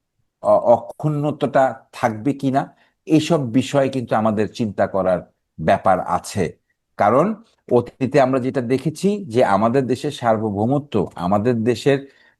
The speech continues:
ফরেন পলিসি, আমাদের দেশের ইকোনমিক পলিসি, আমাদের দেশের ডিফেন্স পলিসি, তিনটা মেরুদণ্ড দেশের যেটা থাকে, তিনোটাই almost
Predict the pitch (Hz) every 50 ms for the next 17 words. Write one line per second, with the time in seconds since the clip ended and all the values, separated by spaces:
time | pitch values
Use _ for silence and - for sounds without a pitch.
0 | _ _ - 113 127 151 185 190 180 165 - 151 135 123 110 92 - 107 87 71
1 | - - 85 95 101 113 110 127 123 113 107 113 127 120 - - 151 - - 123
2 | - - 151 156 170 190 220 202 226 - 156 139 117 110 - - - 82 - _
3 | _ _ - 95 101 110 104 110 123 135 117 117 135 135 - - 160 143 120 113
4 | 123 135 135 - - 202 226 226 220 - - 147 123 110 95 - - 90 82 -
5 | - 147 147 151 147 143 - 170 170 156 135 131 131 135 135 139 131 123 123 120
6 | 117 110 110 104 92 95 87 - 120 107 92 - 101 85 - 87 - - 101 98
7 | - 107 90 - - - - - _ _ _ - 139 135 139 147 147 143 165 170
8 | 170 - - 123 131 135 139 139 135 131 120 127 131 147 143 - - - -